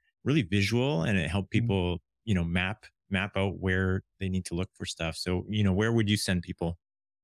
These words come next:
Speaker 2: So if you go to runwhen dot com or docs dot runwhen dot com, you'll find links to some of our YouTube channels and, and documentation. I, I will also say there is currently some visualization,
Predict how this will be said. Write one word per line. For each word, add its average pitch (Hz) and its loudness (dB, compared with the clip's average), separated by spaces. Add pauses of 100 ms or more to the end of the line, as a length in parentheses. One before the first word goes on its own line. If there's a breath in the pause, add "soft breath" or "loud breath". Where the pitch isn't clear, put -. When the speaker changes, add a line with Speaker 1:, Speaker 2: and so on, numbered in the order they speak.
(640)
Speaker 2:
So 190 4 (200)
if 156 4
you 135 6
go 151 6
to 143 4
runwhen 147 6
dot 143 2
com 143 4
or 123 2
docs 123 0
dot 135 0
runwhen 131 4
dot 131 0
com, 135 2
you'll 131 6
find 160 4
links 127 4
to - -8
some 123 2
of 120 -2
our 120 -2
YouTube 117 -2
channels 120 -4
and, 117 -2
and 117 0
documentation. 113 0
I, 117 -2 (220)
I 120 2
will 127 4
also 127 4
say 117 2 (600)
there 120 4
is 113 4
currently 127 2
some 127 4
visualization, 131 4